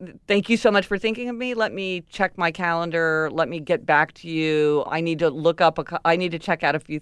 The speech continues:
things. I'll take a look at it." That's one of your favorite phrases, Elizabeth. You know, stall for time, because in that time, you could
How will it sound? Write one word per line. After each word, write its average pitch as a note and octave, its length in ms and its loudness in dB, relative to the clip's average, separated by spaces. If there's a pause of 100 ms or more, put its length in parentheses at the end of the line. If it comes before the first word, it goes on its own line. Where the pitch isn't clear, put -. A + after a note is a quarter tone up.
things. D3+ 680 -2 (460)
I'll F#3+ 100 8
take G3+ 220 4
a G3+ 80 4
look F3 200 4
at F3+ 120 2
it." E3+ 240 4
That's C#3+ 180 -4
one C#3 140 -8
of C3+ 40 -8
your C#3 120 -8
favorite B2 360 -12
phrases, B2+ 360 -12
Elizabeth. B2+ 260 -4 (480)
You G3+ 100 6
know, D#4 140 8
stall G#3 500 6
for F#3+ 180 -4
time, D#3 500 -2 (320)
because F#3+ 460 4
in G#3 220 2
that F3+ 220 0
time, G3+ 640 -4 (380)
you F3 220 -4
could F3 420 2